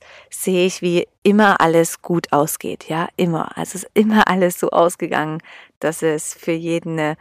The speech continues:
richtig war oder für mich richtig war oder, ja, also <laughs> wenn du jetzt dein Leben durchschaust, in dem Moment, wo du bist, irgendwie ist es doch immer okay gewesen, oder? Es ging immer weiter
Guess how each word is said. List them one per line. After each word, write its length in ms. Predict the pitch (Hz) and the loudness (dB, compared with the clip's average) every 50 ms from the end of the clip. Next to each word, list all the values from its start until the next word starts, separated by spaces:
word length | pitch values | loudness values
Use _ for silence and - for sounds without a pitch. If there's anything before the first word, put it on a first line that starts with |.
| - _ _ _ _ _ _ _ _ _ - - | -12 _ _ _ _ _ _ _ _ _ -8 -4
richtig 360 | 180 165 - - - 160 - | -4 -4 -4 -2 -6 -6 -6
war 220 | - 160 160 - - | -6 -6 -4 -4 -4
oder 120 | - - | -4 -6
für 160 | - - 175 | -10 -12 -10
mich 240 | 175 170 165 - - | -8 -8 -8 -10 -10
richtig 380 | - 160 - - - 156 - - | -10 -10 -10 -10 -12 -12 -10 -8
war 360 | 160 160 151 151 - 139 - | -8 -8 -8 -8 -8 -8 -8
oder, 420 | - 165 - 165 - - - - - _ _ - - - - _ _ | -8 -8 -8 -8 -10 -10 -12 -14 -16 _ _ -20 -20 -20 -20 _ _
ja, 280 | - 175 175 175 190 | -8 -4 -4 -2 -2
also 340 | - - 196 190 - 202 190 202 208 185 170 | 0 -2 -2 0 2 2 2 2 2 0 -6
<laughs> 200 | 160 - _ _ - | -10 -14 _ _ -2
wenn 120 | 196 190 | -2 0
du 60 | 196 | 0
jetzt 140 | 196 208 - | 0 0 2
dein 120 | 226 190 | 2 2
Leben 280 | 185 175 196 226 240 202 | 4 4 2 2 2 2
durchschaust, 580 | - - - 175 - - - - 165 185 - - | 0 0 -2 -2 -2 0 2 2 2 0 -2 -4
in 80 | 185 | -6
dem 120 | 180 190 196 | -4 -4 -2
Moment, 300 | 202 190 180 175 175 180 | -2 -2 -4 -4 -6 -8
wo 60 | 170 | -8
du 80 | 170 | -8
bist, 440 | 165 - - 165 175 175 190 - - _ _ - - - - - - - _ _ _ - | -6 -4 -2 -2 -2 -4 -6 -8 -16 _ _ -20 -20 -20 -20 -20 -20 -20 _ _ _ -2
irgendwie 640 | 208 214 226 220 226 214 208 202 190 190 190 - - _ | 0 0 2 0 0 -2 -2 -2 -2 -2 -4 -4 -8 _
ist 200 | - 180 - - | -10 -10 -8 -10
es 80 | 175 - | -12 -12
doch 120 | - 170 | -12 -12
immer 460 | - - 175 185 175 175 175 175 - _ _ _ _ _ - | -10 -8 -8 -6 -6 -6 -8 -10 -12 _ _ _ _ _ -8
okay 400 | 180 165 - - - - 156 156 | -8 -8 -8 -8 -12 -10 -8 -8
gewesen, 480 | 160 165 - - - - - - - - | -8 -8 -10 -10 -12 -14 -14 -14 -14 -12
oder? 160 | - 185 202 | -10 -8 -8
Es 140 | 202 - - | -10 -10 -8
ging 160 | - 196 190 | -8 -8 -8
immer 340 | - - 220 233 240 214 185 | -6 -6 -6 -6 -6 -4 -4
weiter 600 | 185 185 185 185 - - 190 180 180 175 175 180 | -4 -2 -4 -4 -6 -6 -8 -6 -4 -4 -6 -6